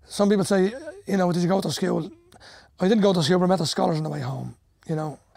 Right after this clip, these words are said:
I worked as a casual docker when I was about sixteen, seasonal work in the summertime at B and I sheds. And the winter time when there's no work in the docks for us,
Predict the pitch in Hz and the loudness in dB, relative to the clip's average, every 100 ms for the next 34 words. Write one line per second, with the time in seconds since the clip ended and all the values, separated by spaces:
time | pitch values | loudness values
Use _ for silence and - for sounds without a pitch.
0 | _ - 202 254 247 202 208 226 190 185 | _ -2 2 4 4 2 2 2 2 2
1 | 175 220 269 208 170 175 - 202 - - | 2 0 0 -2 0 -2 -2 -4 -4 -4
2 | 196 175 127 - _ _ - - 214 226 | -4 -4 -10 -16 _ _ -10 0 2 4
3 | 175 170 156 139 - - _ - 170 151 | 4 2 0 -6 -12 -18 _ -6 -4 -2
4 | 180 165 147 147 196 _ _ _ - 151 | -2 -2 -6 -10 -16 _ _ _ -6 -2
5 | 202 185 175 170 131 147 143 135 - - | 2 2 2 -2 -4 -6 -8 -12 -14 -18
6 | _ _ - _ _ _ - 185 175 214 | _ _ -20 _ _ _ -4 2 4 4
7 | 220 190 180 185 175 170 196 185 165 170 | 2 0 2 2 2 -2 -2 -4 -2 -4
8 | 160 156 165 - 180 196 143 | -6 -8 -8 -6 -4 -4 -6